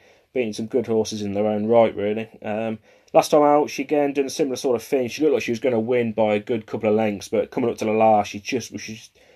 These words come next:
just a bit too slow away, which gave the chance of Petit Mouchoir to come alongside and put her under pressure. Uh, at that point, you probably think she's gonna lose the race, but she battles out, pricks her ears up, and, uh, battles it all the way to the line to win by a length in the end,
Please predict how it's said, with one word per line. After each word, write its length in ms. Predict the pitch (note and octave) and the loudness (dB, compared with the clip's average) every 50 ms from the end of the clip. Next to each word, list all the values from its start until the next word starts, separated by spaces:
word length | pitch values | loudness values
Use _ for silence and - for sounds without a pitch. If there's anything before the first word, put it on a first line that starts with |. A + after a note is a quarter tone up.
| _ _ - | _ _ -12
just 160 | B2 - - | -8 -8 -4
a 40 | G#2+ | 2
bit 200 | A2 F#2+ - - | 2 2 2 2
too 220 | - - B2 A2+ | -4 -2 -2 -2
slow 340 | A2 - - C3+ A#2+ A2 G#2+ | -2 -4 0 2 2 4 4
away, 340 | G#2 G#2+ A2+ A2+ G#2 G2+ G2 | 2 2 4 4 4 4 2
which 220 | G2+ F#2 - - | -2 -6 -10 -8
gave 160 | - B2 A2 | -8 -8 -6
the 80 | - G#2+ | -6 -8
chance 320 | - - A2+ G#2+ G#2 - | -4 -4 -4 -4 -4 -6
of 100 | G#2+ G2 | -10 -8
Petit 240 | - B2 G#2+ - A2 | -6 -8 -6 -6 -6
Mouchoir 640 | G#2 G#2 G#2 G2+ - - A2 A2 G#2 G#2 G2+ G2 G2 - | -6 -6 -6 -6 -8 -6 -4 -2 -2 -2 -2 -4 -4 -4
to 180 | G#2+ G2+ - _ _ _ - - _ _ _ | -4 -4 -4 _ _ _ -20 -20 _ _ _
come 120 | - D3+ C#3 | 2 4 6
alongside 600 | A#2+ A2 G#2+ G#2 - - B2 A2+ A2 G#2+ G#2 A2 | 6 4 2 0 -2 2 4 4 4 4 4 0
and 160 | G#2+ G#2 G2+ | -2 -4 -4
put 160 | - A#2+ G#2+ | -6 -8 -6
her 80 | - A2 | -4 -6
under 140 | G#2 G2 | -6 -6
pressure. 500 | F#2 - - A2+ G#2+ - - A#2 G#2+ G#2 G2 _ _ _ _ _ _ _ _ | -8 -8 -10 -10 -10 -6 -4 -4 -4 -4 -6 _ _ _ _ _ _ _ _
Uh, 60 | - | -2
at 220 | G#2 G#2 G2+ G#2 | 0 2 2 4
that 240 | A2 A#2+ A2+ - - | 4 4 2 2 0
point, 260 | - - A#2 A2 A2 | -4 -4 -4 -4 -4
you 80 | G2 A2 | -6 -8
probably 320 | - - B2 G#2+ G#2 G2+ | 0 0 0 2 2 -2
think 180 | G2+ - A2+ G#2+ | -4 -6 -8 -6
she's 140 | - A2 G#2 | -6 -8 -6
gonna 160 | - A2 G#2 | -4 -2 0
lose 280 | G#2+ A2 A2 A2+ G#2+ - | 0 0 0 -2 -2 -2
the 100 | G#2 G2+ | -2 -2
race, 260 | G#2 G#2 G2 G2 - | 0 -2 -2 -4 -6
but 160 | - - - | -12 -12 -12
she 100 | - - | -12 -12
battles 400 | G2 - A#2+ A2+ E2+ G2+ G#2 G#2 | -2 0 0 2 2 0 -2 -4
out, 280 | G2 G2 G2 G2 - _ | -4 -4 -4 -6 -6 _
pricks 240 | - G#2+ - - | -8 -8 -8 -8
her 100 | - G2+ | -6 -2
ears 260 | G#2 G#2 G2+ G2+ G#2 G#2+ | 0 0 0 0 -2 -4
up, 160 | G#2+ G2+ - | -6 -6 -6
and, 200 | G#2 G#2 G#2 G2+ A2 | -8 -8 -6 -6 -6
uh, 80 | G#2+ | -6
battles 300 | G#2 - G#2+ E2+ G2 G#2 | -2 -2 -2 -2 -2 -4
it 80 | G2+ - | -6 -6
all 160 | G#2 G#2+ G#2+ | -4 -2 -2
the 100 | G#2 G2+ | -2 -2
way 80 | G2+ G2+ | -4 -6
to 120 | - G2+ | -8 -8
the 60 | G2 | -6
line 280 | F#2+ G2+ G2+ G#2 G#2 G#2 | -6 -4 -4 -4 -4 -6
to 120 | - G#2+ | -6 -6
win 100 | G#2+ G#2+ | -8 -6
by 200 | G#2 G#2+ G2 F#2+ | -4 -4 -4 -2
a 40 | G2 | -2
length 340 | G#2 G#2+ G#2+ G#2 F#2 - - | -2 -2 -4 -6 -8 -10 -10
in 80 | G2 | -8
the 80 | G2+ G2 | -6 -6
end, 300 | G2 G2+ G2 G2 G2+ - | -6 -6 -6 -10 -12 -14